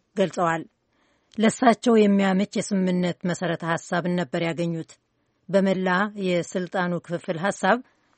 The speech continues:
በብሔራዊ ደረጃም ጭምር ብዙ የስልጣን ድርሻ ነበር የሚያገኙት። ስለሆነም የስምምነቱን መሰረተ ሐሳብ ለመፈረም ያልፈለጉበት ምክንያት አልገባኝም ማለታቸው ተገልጿል። ማቻርና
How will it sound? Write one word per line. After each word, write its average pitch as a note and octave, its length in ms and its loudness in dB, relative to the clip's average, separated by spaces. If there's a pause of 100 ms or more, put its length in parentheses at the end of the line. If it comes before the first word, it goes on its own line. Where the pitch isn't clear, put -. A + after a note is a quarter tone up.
በብሔራዊ F#3+ 540 4
ደረጃም F3 520 0
ጭምር F3+ 360 0 (340)
ብዙ A3 200 -2
የስልጣን F#3+ 580 0
ድርሻ E3 200 -8 (120)
ነበር E3+ 260 -4
የሚያገኙት። E3 640 -4 (100)
ስለሆነም F3+ 540 0 (520)
የስምምነቱን F#3+ 680 0
መሰረተ F3+ 380 -2
ሐሳብ F#3+ 420 -2
ለመፈረም F3+ 560 -4 (280)
ያልፈለጉበት F3 800 0
ምክንያት F#3+ 420 -2 (300)
አልገባኝም E3 800 0
ማለታቸው D#3+ 520 -4
ተገልጿል። D#3+ 560 -4 (1040)
ማቻርና G#3+ 560 4